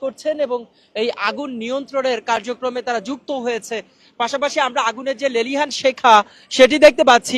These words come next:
কিছুক্ষণ আগেও কিন্তু এই লেলিহান শিখা আমরা দেখতে পাইনি, অর্থাৎ ধোঁয়ার, ধোঁয়ার যে কুণ্ডলী সেটি দেখেই আমরা নিশ্চিত হয়েছি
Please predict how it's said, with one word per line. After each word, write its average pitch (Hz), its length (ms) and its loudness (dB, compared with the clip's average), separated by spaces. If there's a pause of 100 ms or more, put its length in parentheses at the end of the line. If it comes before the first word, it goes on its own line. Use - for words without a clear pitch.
(100)
কিছুক্ষণ 285 320 2 (120)
আগেও 285 260 2
কিন্তু 302 200 -2 (500)
এই 254 140 10
লেলিহান 277 340 6 (140)
শিখা 247 340 2 (120)
আমরা 220 140 4 (100)
দেখতে 311 220 6 (120)
পাইনি, 214 320 6 (360)
অর্থাৎ 254 200 6 (120)
ধোঁয়ার, 262 240 10 (500)
ধোঁয়ার 247 360 10
যে 294 80 4 (100)
কুণ্ডলী 294 500 4 (400)
সেটি 247 280 8
দেখেই 294 320 6
আমরা 269 180 8 (520)
নিশ্চিত 269 320 2 (120)
হয়েছি 294 280 10